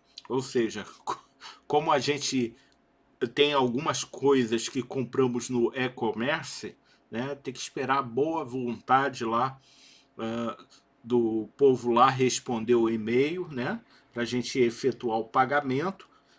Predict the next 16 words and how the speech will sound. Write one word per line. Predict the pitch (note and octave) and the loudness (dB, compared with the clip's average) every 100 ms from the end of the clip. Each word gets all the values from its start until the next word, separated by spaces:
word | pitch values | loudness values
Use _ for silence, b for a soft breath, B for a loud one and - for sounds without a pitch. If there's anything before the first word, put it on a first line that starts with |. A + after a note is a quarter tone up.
| _ | _
né, | A#2+ C#3+ F#3+ - | -6 -4 -6 -10
e | D#3+ E3 A#3 E4+ _ _ _ - | -8 -6 -6 -8 _ _ _ 2
pra | G3 | 4
poder | G3 - F#3 F#3 | 4 0 4 4
receber. | F#3 G3+ - A#3 F3 | 4 2 0 -2 -2
Então, | D3 C#3 F#3+ G#3+ B3+ A#3 | -2 -2 0 0 -4 -8
como | - C#4+ F4 D4+ C4+ | -4 -4 -2 -6 0
hoje | E3 E3+ D#3+ C#3 | 2 2 2 -2
é | C3 _ _ _ - | -4 _ _ _ -4
quinta-feira, | F3 D3 B2 - - E3+ F#3 C3 B B B | -2 0 -4 -4 0 2 2 -4 B B B
eu | D#3 | -4
não | G#3+ | 0
acredito | A3+ - D3+ C#3+ F3 - | -2 -2 -6 -2 -2 -2
que | - | -4
até | D#3 - F3 | -4 0 2
amanhã | E3+ E3 D3 B2 C3 D#3+ E3+ | 2 0 -2 0 0 -2 -6